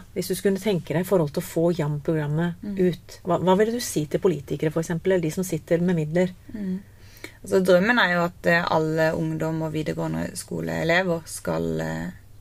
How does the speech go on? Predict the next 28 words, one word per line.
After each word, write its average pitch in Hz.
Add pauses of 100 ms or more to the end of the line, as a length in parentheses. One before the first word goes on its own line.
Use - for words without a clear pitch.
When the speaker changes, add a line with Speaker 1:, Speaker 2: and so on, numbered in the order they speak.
(140)
Speaker 2:
få 165
jam-programmet 175
på 185
sin 175
skole. 180 (240)
Speaker 1:
Mm. 208 (300)
Speaker 2:
Fordi, 185
eh, 170 (960)
vi 185 (220)
trenger 185
at, -
eh, 180
alle 165
får 170
den 165
samme 160 (540)
forebygginga. 175 (420)
Det 185
kan 180
ikke 180
være 160
sånn 170
at 170
en 170
rik 170
kommune 170 (420)
skal -
få 175